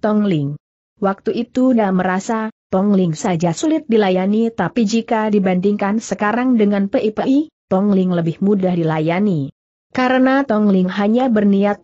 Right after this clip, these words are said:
ikut ke perbatasan suku Biao, sedangkan Pei Pei ingin menjadi istrinya. Setelah berhasil menolong Tong Pek Coan, masalah Tong Ling tentu saja akan ikut beres,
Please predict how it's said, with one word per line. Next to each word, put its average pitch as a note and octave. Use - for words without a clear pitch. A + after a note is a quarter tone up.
ikut D4+
ke -
perbatasan F3+
suku F#3+
Biao, G#3
sedangkan B3
Pei A3
Pei A3
ingin G3
menjadi G3
istrinya. F#3+
Setelah G#3+
berhasil A3+
menolong G#3
Tong G#3
Pek -
Coan, F#3+
masalah F#3+
Tong B3
Ling C#4
tentu G3
saja A3
akan G#3
ikut C4+
beres, A3